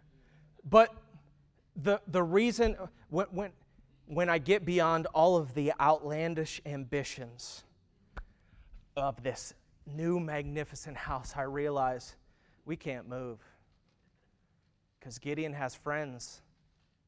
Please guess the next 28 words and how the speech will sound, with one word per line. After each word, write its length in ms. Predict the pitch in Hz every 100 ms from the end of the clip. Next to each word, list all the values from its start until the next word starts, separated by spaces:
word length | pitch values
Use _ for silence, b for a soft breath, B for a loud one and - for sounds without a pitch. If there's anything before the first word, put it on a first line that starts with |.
| -
that 120 | 131
we're 100 | 139
starting 380 | - 147 139 131
to 120 | -
invite 360 | 123 117 127 127
to 100 | 113
church. 540 | - 131 123 - - _ _ _ _ _ 131 _ _ _ _ _ _ _ -
And 160 | 131
we've 180 | 147 135
got 200 | 151 139
a 60 | 131
neighbor 600 | 131 143 151 139 120 120 - _ _ _ _ _ _ _ _ _ _
that 180 | 131 131
we're 340 | 131 131 120 - _ -
moving 540 | 139 147 147 151 143
forward 540 | 131 - 151 151 143 123
and 160 | 120
telling 360 | - 151 143 131
about 280 | 120 117 113
Jesus. 720 | 131 131 120 117 110 - - _ _ _ _ _ _ _ _ _ _
We 100 | 160
can't 320 | - 185 139
move. 320 | 117 113 135 - _ _ _ _ _ _ _ _ _ _ _ _ _ _ _ _ _ _ -
I, 100 | - 151
I 60 |
may 160 | 180 175
feel 320 | - 180 147
stuck 600 | - - 165 185 160 -